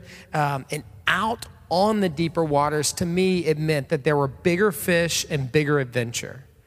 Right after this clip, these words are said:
right? It just felt like this epic journey, and God was calling us out. Those were the things that I expected. The things that I did not expect,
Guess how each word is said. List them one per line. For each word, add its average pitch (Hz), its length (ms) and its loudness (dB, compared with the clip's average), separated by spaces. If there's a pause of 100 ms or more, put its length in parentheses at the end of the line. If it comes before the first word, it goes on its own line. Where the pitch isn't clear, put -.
(260)
right? 156 260 4
It 147 120 -6
just - 240 0
felt 156 440 0
like 160 140 -2
this - 280 0
epic 165 360 0
journey, 147 320 0
and 139 100 -4
God 147 140 4
was 143 100 -4
calling 135 260 -6
us 127 160 -6
out. 117 200 -2 (400)
Those 254 200 4
were 277 60 -8
the 226 100 -2
things 202 280 0
that 180 100 4
I 151 80 2
expected. 160 640 -2
The 151 80 -4
things 226 380 0
that 208 120 0
I 180 120 2
did 160 220 -2
not 170 320 0
expect, - 720 -2